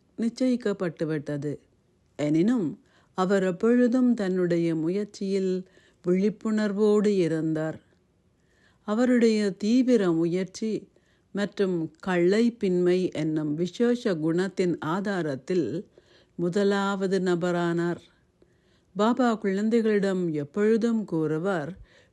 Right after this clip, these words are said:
"குழந்தைகளே, முயற்சியில் எப்பொழுதும் அலட்சியமாக இருக்கக்கூடாது, சோம்பலும் இருக்கக்கூடாது. ஒவ்வொரு காரியத்தையும் மிகச் சரியாக செய்ய வேண்டும்."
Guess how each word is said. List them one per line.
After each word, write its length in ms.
"குழந்தைகளே, 760
முயற்சியில் 840
எப்பொழுதும் 680
அலட்சியமாக 1000
இருக்கக்கூடாது, 1400
சோம்பலும் 720
இருக்கக்கூடாது. 1080
ஒவ்வொரு 540
காரியத்தையும் 960
மிகச் 420
சரியாக 800
செய்ய 360
வேண்டும்." 480